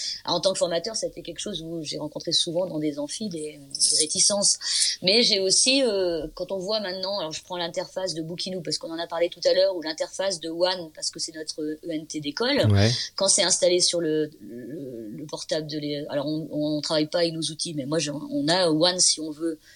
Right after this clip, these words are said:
Speaker 1: sur notre ordinateur, en, mais moi, je, on l'a toute sur notre portable. Une facilité d'utilisation pour faire le blog.
Speaker 2: Ouais,
Speaker 1: Que
Speaker 2: ouais.
Speaker 1: je,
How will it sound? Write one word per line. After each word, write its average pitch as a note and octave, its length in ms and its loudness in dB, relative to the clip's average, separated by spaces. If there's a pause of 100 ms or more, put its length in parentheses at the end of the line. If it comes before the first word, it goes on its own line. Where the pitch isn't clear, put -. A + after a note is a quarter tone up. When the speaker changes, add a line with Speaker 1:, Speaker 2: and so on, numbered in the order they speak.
Speaker 1:
sur - 200 2
notre E3+ 220 0
ordinateur, D#3+ 600 -2
en, G2+ 180 -8 (320)
mais E3 160 2
moi, E3+ 140 4
je, F3 100 0
on E3+ 140 -4
l'a D#3 120 4
toute - 300 -6
sur D#3 200 2
notre D3+ 180 -2
portable. A3 560 2 (520)
Une F3 140 -4
facilité G#3+ 880 0
d'utilisation E3+ 800 0
pour - 220 -14
faire F#3 240 0
le D#3 100 0
blog. F#3+ 400 -2 (380)
Speaker 2:
Ouais, A#2+ 60 8
Speaker 1:
Que - 0 -
Speaker 2:
ouais. A2 200 8
Speaker 1:
je, D3+ 320 2